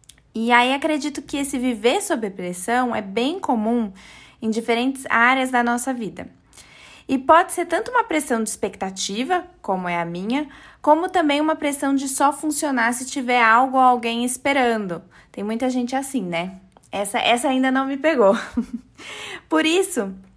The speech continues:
que eu acredito muito nesse processo de autocuidado, eu acho que foi tão importante pra mim, foi revelador, esclarecedor, achar coisas que me traziam pro meu ponto de equilíbrio.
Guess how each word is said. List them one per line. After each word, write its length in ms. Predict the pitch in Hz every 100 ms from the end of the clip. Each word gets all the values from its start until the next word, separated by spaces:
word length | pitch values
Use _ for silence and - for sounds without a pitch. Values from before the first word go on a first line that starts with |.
| _ -
que 260 | 240 247
eu 140 | 247 269
acredito 520 | 269 262 247 254 269
muito 340 | 247 262 302
nesse 260 | 247 233 -
processo 540 | - 220 254 240 247
de 100 | 226
autocuidado, 720 | 208 208 - 220 190 180 196 190
eu 60 |
acho 140 | 185 190
que 60 |
foi 140 | - 196
tão 160 | 208
importante 680 | 233 233 214 214 202 220 226
pra 160 | - 180
mim, 260 | 175 180 190
foi 380 | 190 190 190 190
revelador, 840 | 208 226 247 247 196 208 208 214
esclarecedor, 1120 | 202 - - 214 220 220 233 190 196 202 208 202 - - - - -
achar 380 | 220 269 262
coisas 380 | 262 254 269 269
que 140 | - 254
me 120 | 262
traziam 920 | 262 254 262 202 220 254 311 339 370 -
pro 140 | 294
meu 200 | 269 269
ponto 400 | 269 247 254 262
de 120 | 247
equilíbrio. 640 | 254 254 254 180 160 151